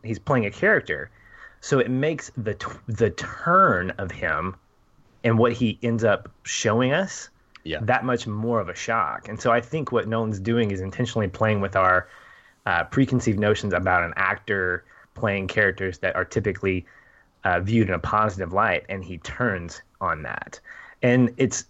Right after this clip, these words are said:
Speaker 1: and that's even foreshadowed a little bit by, you know, that continuous, like, "He's the best of us," you know, and, you know, he convinced, I, I love, I love how Brand, um,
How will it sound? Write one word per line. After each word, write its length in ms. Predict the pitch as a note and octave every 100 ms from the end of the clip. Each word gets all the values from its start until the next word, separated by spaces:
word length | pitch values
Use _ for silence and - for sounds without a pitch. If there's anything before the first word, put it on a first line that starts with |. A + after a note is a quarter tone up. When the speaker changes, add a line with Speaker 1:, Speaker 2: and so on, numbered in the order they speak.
| -
Speaker 1:
and 140 | B2+
that's 180 | A#2+ B2
even 200 | D#3 A2+
foreshadowed 560 | - C3+ A#2+ - G2 F#2
a 80 |
little 180 | F#2 F#2+
bit 220 | F#2 F#2+
by, 260 | G2 F#2 F#2 - -
you 100 | G2
know, 100 | F#2
that 200 | F#2+ -
continuous, 460 | G#2 A2 G#2 G2
like, 220 | F#2+ F2 - - - _
"He's 220 | - G2+ G2+
the 60 |
best 260 | A2 C#3+ -
of 120 | F2
us," 280 | D#2 D2 -
you 100 | F#2
know, 260 | E2 F2 F2
and, 180 | E2 E2 - - - _
you 100 | F#2
know, 80 | E2+
he 220 | - G#2+
convinced, 520 | - A2+ G2+ B2+ A2+ -
I, 100 | C3 B2+
I 60 |
love, 500 | B2 A#2 C3+ E3 E3 - -
I 100 | -
love 260 | G2+ G#2+ A#2+
how 140 | A#2
Brand, 540 | G#2 G2 G#2 G#2 G2 F#2+ _ _ _ _ _ _ G#2+
um, 420 | F#2+ F2 E2